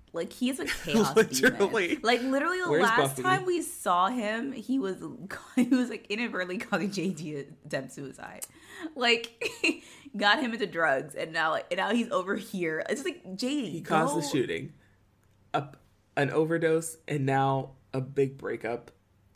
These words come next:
Speaker 2: weird situation that's about to happen with Darcy and Spinner.
Speaker 1: He's a mess.
Speaker 2: Um, but Jay's like, "Oh, you know, um,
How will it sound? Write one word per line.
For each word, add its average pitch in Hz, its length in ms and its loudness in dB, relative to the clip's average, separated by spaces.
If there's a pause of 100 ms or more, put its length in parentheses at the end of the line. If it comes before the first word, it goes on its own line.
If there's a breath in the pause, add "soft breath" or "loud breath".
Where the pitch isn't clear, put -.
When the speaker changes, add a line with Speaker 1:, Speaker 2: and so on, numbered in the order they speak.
(580)
Speaker 2:
weird 131 360 0
situation 123 500 -2
that's 123 140 -6
about 127 160 -4
to 127 40 -12
happen 120 220 -4
with 120 100 -8
Darcy 135 540 -6 (540 loud breath)
and 135 100 -4
Spinner. - 360 -8 (680)
Speaker 1:
He's 262 260 -6
a 220 80 -8
mess. 196 640 -8 (1400 loud breath)
Speaker 2:
Um, 131 680 0 (600)
but - 300 -2
Jay's 139 500 2
like, 120 380 0
"Oh, 143 560 -2
you 139 180 2
know, 139 560 4
um, 127 520 0